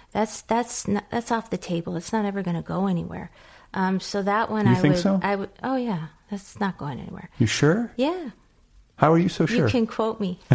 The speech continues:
Speaker 2: <laughs> Really?
Speaker 1: Yeah, you can quote
Speaker 2: How
Speaker 1: me.
Speaker 2: are you so sure? I, 'cause I feel like there's so much concern about that.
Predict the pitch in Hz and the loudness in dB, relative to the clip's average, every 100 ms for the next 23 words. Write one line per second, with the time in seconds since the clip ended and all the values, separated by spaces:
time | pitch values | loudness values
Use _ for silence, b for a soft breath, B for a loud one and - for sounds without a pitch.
0 | - 180 214 160 156 175 339 - 233 233 | 10 10 10 8 8 8 6 4 4 4
1 | 208 214 - 202 208 196 190 160 180 185 | 2 -2 -2 -4 -2 -2 6 8 8 6
2 | 180 165 - 160 104 107 127 131 - 151 | 4 2 4 6 8 8 8 8 8 8
3 | 147 135 127 - 143 131 - 123 107 135 | 8 8 6 6 4 4 2 0 2 4
4 | 135 98 78 - 73 - | 4 4 2 2 -2 -2